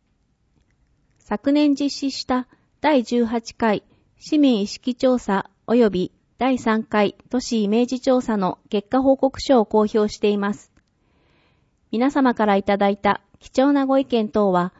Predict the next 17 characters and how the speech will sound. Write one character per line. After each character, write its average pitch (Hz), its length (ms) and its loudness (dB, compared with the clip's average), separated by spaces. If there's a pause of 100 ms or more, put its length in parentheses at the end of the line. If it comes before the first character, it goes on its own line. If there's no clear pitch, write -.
(340)
今 240 200 0
後 254 120 0
の 254 140 0
市 247 80 -8
政 269 380 2
運 254 80 0
営 214 140 0
に 185 340 -6
役 - 200 -6
立 247 120 -2
て 233 120 -2
て 202 100 -2
ま 185 160 -2
い 180 40 -4
り 180 100 -6
ま 180 160 -4
す。 - 180 -20